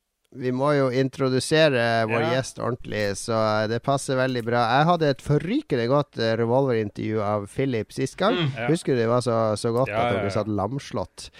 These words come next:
Speaker 1: Så nå forventer jeg minst like høy standard.
Speaker 2: Ja, OK, vi kjører på. Eh, Ståle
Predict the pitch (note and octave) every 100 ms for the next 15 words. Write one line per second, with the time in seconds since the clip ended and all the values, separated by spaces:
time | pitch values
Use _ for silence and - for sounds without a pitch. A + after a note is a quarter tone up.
0 | - - - C#3+ E3 F3 D3+ D#3+ G3 -
1 | C3 B2+ C3+ D#3 A#3+ D#4 G#3 - - D#3
2 | F3 - C#3 C#3+ - C3+ C3 A2 G#2 -
3 | - - _ _ _ _ _ _ _ _
4 | G#2 A#2 - _ B2 D#3+ D3 C#3+ C3+ D#3
5 | D3 D3 C#3 A#2 C3 C#3 - G3+ E3 E3+